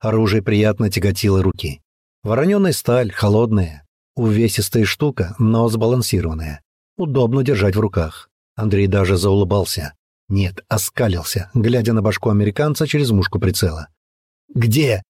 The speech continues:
Джонс заговорил не сразу, после некоторой паузы. «Негр всё, убит». Рамирес попытался обернуться и получил дулом в затылок уже основательно. От удара дёрнулся, перестал оборачиваться, только автомата, сука, не выбросил.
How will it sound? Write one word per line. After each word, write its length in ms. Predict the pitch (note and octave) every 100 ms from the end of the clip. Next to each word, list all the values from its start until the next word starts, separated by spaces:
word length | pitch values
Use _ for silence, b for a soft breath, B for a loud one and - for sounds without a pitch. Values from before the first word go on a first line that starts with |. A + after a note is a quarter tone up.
| _ _ G2+
Джонс 320 | F#2+ G#2+ G2
заговорил 420 | G2+ G#2+ G#2+ A2+
не 80 | A2
сразу, 340 | G2 C3+ G#2
после 240 | G2+ A2 A2+
некоторой 360 | A2 - A2+
паузы. 420 | G#2 G2 D#2+ D#2 - _ _ -
«Негр 460 | C3 C3+ B2+ B2+ A#2+
всё, 520 | - A2 F2 D2+ D2 -
убит». 640 | D#3+ A2 G2 D#2+ - - _ _ _ _ -
Рамирес 420 | D3 F#3 E3+ D#3
попытался 480 | - C3+ B2+ C#3+ C3
обернуться 480 | B2+ D3 D#3+ C#3+ A#2
и 20 |
получил 400 | A#2 A#2 B2+ A#2
дулом 400 | G#2 C#3+ D3 C3+
в 40 |
затылок 440 | G2 G#2 B2+ B2+ A#2
уже 100 | G2
основательно. 640 | F#2+ G2+ E2+ - D#2+ D2+ - _ _ _ _
От 180 | A2+ A2
удара 260 | A#2+ A#2 A#2
дёрнулся, 540 | A2 D3+ A2+ F2+ G2+
перестал 380 | A2 A2 - F3+
оборачиваться, 560 | E3 A#2+ G#2+ A#2+ -
только 380 | A2 B2 A2+ B2
автомата, 680 | - A#2+ - C3+ D3+ C#3+ F#2+
сука, 420 | - - G2+ F#2
не 160 | A2 E3
выбросил. 540 | A2+ G#2 - A#2 -